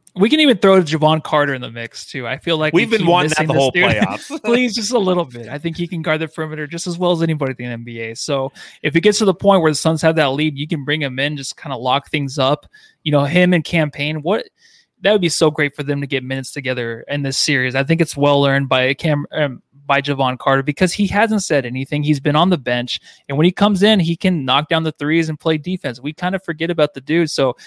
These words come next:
Speaker 1: to see him come back would be great. And what Cam Reddish does, it's funny you point that out because the way the Suns are when they hit big shots and stuff, they'll celebrate when they, when they know they have the win, right? Book
Speaker 2: Yes.
Speaker 1: might get that one.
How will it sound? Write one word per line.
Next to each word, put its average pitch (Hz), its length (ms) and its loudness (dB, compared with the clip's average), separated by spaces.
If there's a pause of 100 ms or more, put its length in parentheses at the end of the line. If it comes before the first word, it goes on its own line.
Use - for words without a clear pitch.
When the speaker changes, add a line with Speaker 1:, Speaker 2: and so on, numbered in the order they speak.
(180)
Speaker 1:
to - 80 -12
see - 140 2
him 202 100 2
come 170 160 2
back 160 220 2
would 147 80 -4
be 135 100 -4
great. 139 380 0
And 143 80 0
what 202 160 2
Cam 208 240 0
Reddish 165 260 2
does, 156 320 2
it's - 140 -12
funny 170 180 0
you 151 80 0
point 156 240 -4
that 135 140 -2
out 147 180 2
because 143 420 -6 (300)
the 147 80 -4
way 156 160 4
the 185 100 0
Suns 185 460 2
are 139 240 4
when 139 140 -8
they 143 100 -6
hit 160 180 -6
big 151 160 -6
shots 156 320 -2
and 170 80 -10
stuff, 175 240 -4 (140)
they'll 214 160 0
celebrate 196 600 -2
when 165 160 -6
they, 156 360 -4
when 165 160 -6
they 151 80 -4
know 147 160 -2
they 135 100 -4
have 131 180 -10
the 120 100 -10
win, 110 240 -12
right? 120 280 -6 (280)
Book 220 100 4
Speaker 2:
Yes. 202 100 -10
Speaker 1:
might 214 180 2
get 226 160 -4
that 170 180 0
one. 196 200 -4